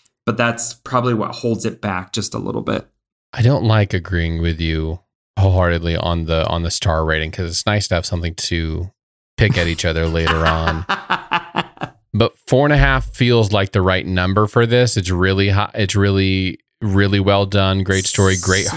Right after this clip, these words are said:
Speaker 2: heart
Speaker 1: good.
Speaker 2: in this film, great lovable characters, but you didn't, we're, we're lacking a little bit on, um, give me things that I'm going to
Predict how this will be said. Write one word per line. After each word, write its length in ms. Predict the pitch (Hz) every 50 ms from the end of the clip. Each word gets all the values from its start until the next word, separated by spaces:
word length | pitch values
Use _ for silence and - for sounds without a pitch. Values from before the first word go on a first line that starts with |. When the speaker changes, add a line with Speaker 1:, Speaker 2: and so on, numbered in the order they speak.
| 160 147
Speaker 2:
heart 380 | 131 95 92 98 107 117 110 104
Speaker 1:
good. 160 | 98 90 98 -
Speaker 2:
in 140 | 110 107 110
this 220 | 110 110 - -
film, 580 | - 117 113 113 117 117 113 113 113 113 113 107
great 300 | 98 107 107 107 80 104
lovable 880 | 101 95 95 95 95 95 107 107 101 120 120 120 123 123 127 123 - - _ - - - - - _ _ _ _ _ _ _ _ _ -
characters, 720 | - 135 139 139 143 143 - 156 151 156 156 151 135 -
but 520 | - 101 92 101 98 95 95 - - - _ _ _
you 160 | 107 98 95
didn't, 320 | 98 113 101 104 98 - - -
we're, 560 | - 104 104 101 101 101 98 - 50 - -
we're 260 | - 107 101 101 101
lacking 480 | 98 98 104 104 107 117 - - 120 110
a 80 | 101
little 400 | 95 92 92 90 92 92 90 92 90
bit 200 | 92 90 87 - -
on, 600 | 87 87 87 87 85 85 85 82 82 82 85 90 - _ _ _ _ _ _ _ _ _ _ _ -
um, 460 | 95 87 80 78 76 73 73 73 - - - - - - - 104
give 160 | 101 107 107
me 140 | 117 113 107
things 300 | - 107 101 98 92 -
that 100 | 98 87
I'm 120 | 87 90
going 300 | 85 87 87 87 87 87 -
to 540 | - - 95 90 87 85 82 82 82 80